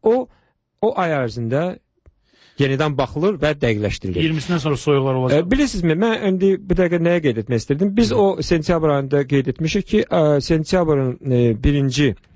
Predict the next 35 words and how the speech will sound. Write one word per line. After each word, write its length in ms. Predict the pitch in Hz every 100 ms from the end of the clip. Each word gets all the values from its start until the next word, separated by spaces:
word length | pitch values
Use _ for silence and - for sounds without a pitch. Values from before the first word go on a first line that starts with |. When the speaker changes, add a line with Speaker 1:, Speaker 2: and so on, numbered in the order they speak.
| _ _ _ - _ -
Speaker 1:
həftəsi, 460 | 123 - 110 117
necə 160 | 120 110 98
ki, 60 |
bayaq 160 | 117 101 113
qeyd 160 | 104 104
etdim, 300 | - 113 143 - - - - -
e, 160 | 113 107 101 104
birinci 360 | 120 120 117 -
on 240 | 139 127
günlüyünün, 380 | 113 113 117 113
belə 180 | 110 107
deyək, 180 | 104 95 110
birinci 320 | 113 110 117
yarısı, 400 | 104 92 - 120
e, 800 | 165 _ - - - - - 95 92 107
nisbətən 400 | 147 139 143 120
sabit 380 | 123 107 117
keçəcək, 260 | 117 - 151
isti 240 | 131 -
keçəcək. 480 | 139 123 139 175 190 - - -
Sonra 320 | - 226 214 202
ikinci, 400 | - 185 175 190 190 -
e, 120 | 143 131 131
yarısı, 240 | 123 - 131
yəni 200 | 123 117
bayaq 180 | 123 107
qeyd 160 | 120 110
etdim 160 | - 113
ki, 160 | 127
altısından 720 | - 120 110 - 117 113 107
sonra, 380 | - 107 101 113 - - - - -
e, 180 | 104 101
qeyri-sabit 560 | 156 120 - 98 - -
keçəcək. 420 | 113 117 143 151 - - - -
Küləkli 480 | 156 135 - 135 131